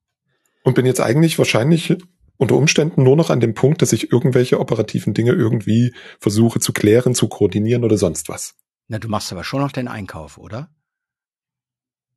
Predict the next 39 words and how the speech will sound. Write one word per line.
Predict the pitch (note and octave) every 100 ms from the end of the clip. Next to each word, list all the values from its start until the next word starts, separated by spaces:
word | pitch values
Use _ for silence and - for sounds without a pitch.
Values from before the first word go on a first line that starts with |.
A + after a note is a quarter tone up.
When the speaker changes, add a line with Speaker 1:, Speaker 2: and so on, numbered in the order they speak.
| _ _ -
Speaker 1:
Ja, | C3
und | E3
Facility | - - B2+ D#3+ F#3+
Management | F#3 F#3 F#3+ G3+ F#3
Speaker 2:
Ja. | D#3
Speaker 1:
auch. |
Speaker 2:
<laughs> | - - - - - - _
Und | - - D#3 D#3
das | D#3
sauber | C3 A2+ C3 D#3+
ist | F3 D#3+
draußen | E3 F3+ E3
auf | D3
dem | C#3+
Hof | D3+ D#3+ C#3+
machst | B2+ -
du | A2+
aber | A2
schon | G3+ A3
auch | F3+ C3
noch, | F2+ D#2+
oder? | F#2+ C3 F#3+ _ _ _ _ _ _ _ _ _ _ _ -
Speaker 1:
Ja | C#3+
klar, | F#3 E3
und | C#3 C#3
ich | F4+ C#3+
meine, | C#3 C#3 C#3
die, | - B2 B2 A2+ A#2
der | A#2+
Fuhrpark | B2+ B2+ D#3+
macht | D3+ -
sich | F#3
auch | F#3
nicht | D3
von | A#2+
alleine. | G#2 G2+ F#2+ F2 -
Speaker 2:
<laughs> | -
Nee. | A#3+ A3+ B2 C#3+ G3+ - - _ _ - - _ _ _ _ _ _ _ _ _ _ - - F3
Speaker 1:
Ja. | F#3+